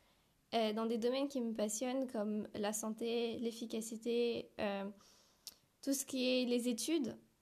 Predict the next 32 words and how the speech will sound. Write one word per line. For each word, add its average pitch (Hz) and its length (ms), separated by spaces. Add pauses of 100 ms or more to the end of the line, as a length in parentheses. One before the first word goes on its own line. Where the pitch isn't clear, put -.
(260)
ça 262 180
me 269 80
permet 285 420
en 277 100
fait 294 180
de 254 140
me 254 80
dire, « 240 300
Ok, 240 240
euh, 214 880 (420)
entre 262 340
ce 277 60
que 302 140
j'ai 294 100
appris 285 220
à - 20
l'université, 277 760 (360)
ce - 80
que 269 140
j'ai 254 120
appris 254 280
par 240 240
moi-même, 233 560 (100)
ce - 200
que 262 180
je 254 100
mets 247 140
en 247 140
place 247 420
moi, 233 500
mes 226 240
expériences, 247 840